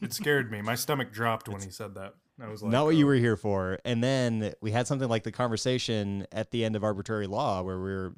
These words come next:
Speaker 2: discussing, like, how Leland was susceptible to possession. We talked about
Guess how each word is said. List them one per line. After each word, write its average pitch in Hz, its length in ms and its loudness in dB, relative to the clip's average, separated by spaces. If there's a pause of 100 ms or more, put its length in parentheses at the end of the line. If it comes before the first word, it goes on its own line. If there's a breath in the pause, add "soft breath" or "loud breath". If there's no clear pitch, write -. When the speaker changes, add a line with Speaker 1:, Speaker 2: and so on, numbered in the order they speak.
(100)
Speaker 2:
discussing, 104 480 -4
like, 92 240 -6
how 98 720 -4 (840)
Leland 110 300 -2
was 104 140 -2
susceptible 113 600 -2
to - 100 -16
possession. 120 560 -4
We 107 100 -6
talked 104 220 -8
about 95 260 -8